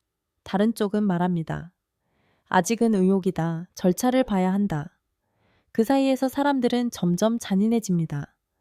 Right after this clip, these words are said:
누군가의 한숨을 유죄로 착각하고 누군가의 침묵을 인정으로 오해합니다.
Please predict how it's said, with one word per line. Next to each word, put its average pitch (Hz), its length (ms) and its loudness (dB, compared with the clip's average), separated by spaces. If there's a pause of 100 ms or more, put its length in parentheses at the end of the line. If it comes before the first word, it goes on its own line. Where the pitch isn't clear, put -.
(500)
누군가의 240 500 2
한숨을 254 600 0 (320)
유죄로 240 400 4
착각하고 175 760 -4 (600)
누군가의 226 460 2
침묵을 277 720 0
인정으로 254 580 2
오해합니다. 185 720 -2